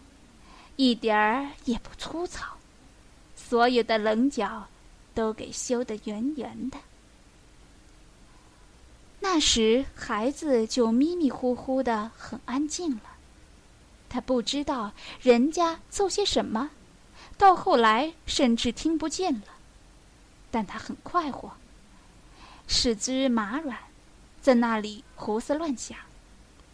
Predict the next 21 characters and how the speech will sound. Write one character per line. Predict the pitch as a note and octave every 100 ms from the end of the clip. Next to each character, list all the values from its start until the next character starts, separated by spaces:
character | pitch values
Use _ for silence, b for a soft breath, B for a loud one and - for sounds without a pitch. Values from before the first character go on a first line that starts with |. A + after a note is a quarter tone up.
| - - - - - - - - - - - - - - - - - - - - - - - - - - - - - - - -
他 | - C4+
的 | A#3+
幻 | A3+ D4 B3
想 | A3+ G#3+ G#3 G#3+ B B
可 | - D4
并 | C#4+ G4 D#4+
不 | C4+
是 | D4
什 | C#4 A#3+
么 | A3
连 | A3+ A3 A3+ D4
贯 | F#4+ D4+
的 | A3+
故 | B3 G#3+
事， | G#3+ - G#3+ - - - -
而 | A3 B3+
是 | - A#3+ G#3
没 | G#3+ B3+
头 | D4 D4+
没 | C#4 D4+
尾 | E4 A3